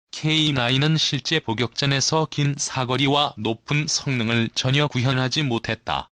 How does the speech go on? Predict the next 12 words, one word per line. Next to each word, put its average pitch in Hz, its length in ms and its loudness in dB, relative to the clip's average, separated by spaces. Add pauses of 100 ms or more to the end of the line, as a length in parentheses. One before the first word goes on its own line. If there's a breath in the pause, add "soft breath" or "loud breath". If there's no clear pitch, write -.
(1000)
육문 139 400 2
중 165 240 2
절반이 135 580 2
파괴됐는데 117 1000 0
케이나인을 131 920 0
파괴한 117 520 -2
것은 85 460 -2 (240)
북한의 143 460 -2
구식 - 420 -4
견인 127 380 0
곡사포였다고 110 1200 -2
주장했다. 95 800 -2